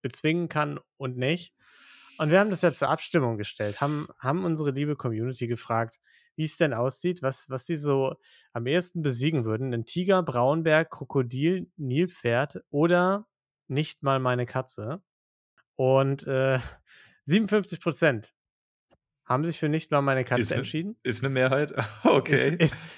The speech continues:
Speaker 1: ist ne Mehrheit. Die sind also so ein bisschen so wie wir. Und neunzehn Prozent, also die meisten, die sich jetzt nicht für ein Sieb-, <laughs> nicht mal meine Katze entschieden haben,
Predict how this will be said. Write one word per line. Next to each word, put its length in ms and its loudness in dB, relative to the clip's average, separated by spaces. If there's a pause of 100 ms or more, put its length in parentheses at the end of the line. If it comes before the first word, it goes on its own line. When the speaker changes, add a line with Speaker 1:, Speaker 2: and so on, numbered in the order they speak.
(100)
Speaker 1:
ist 180 -2
ne 60 2
Mehrheit. 580 2
Die 100 -2
sind 220 0
also 240 -2
so 160 -4
ein 80 -2
bisschen 260 -8
so 140 -2
wie 140 -4
wir. 260 -2 (1400)
Und 280 0 (180)
neunzehn 500 2
Prozent, 580 0
also 260 0
die 280 -8
meisten, 560 0
die 100 2
sich 180 -2
jetzt 220 0
nicht 180 0
für 80 2
ein 100 2
Sieb-, 260 -4
<laughs> 40 -20
nicht 240 -2
mal 100 2
meine 220 2
Katze 300 -2
entschieden 360 -6
haben, 200 -4